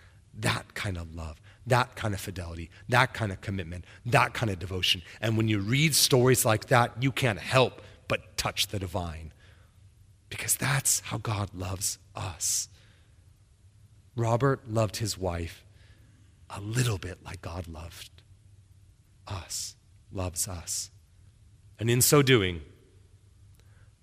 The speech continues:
that's what we're called to do. As a church,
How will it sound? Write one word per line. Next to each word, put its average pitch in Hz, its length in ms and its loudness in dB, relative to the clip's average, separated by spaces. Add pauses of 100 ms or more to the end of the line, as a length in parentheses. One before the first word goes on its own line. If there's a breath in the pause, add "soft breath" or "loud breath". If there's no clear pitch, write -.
(120)
that's 113 280 -4
what 101 100 -10
we're 104 120 -4
called 87 280 -8
to - 100 -16
do. 85 160 -14 (1200)
As 107 120 -4
a - 60 -8
church, - 600 4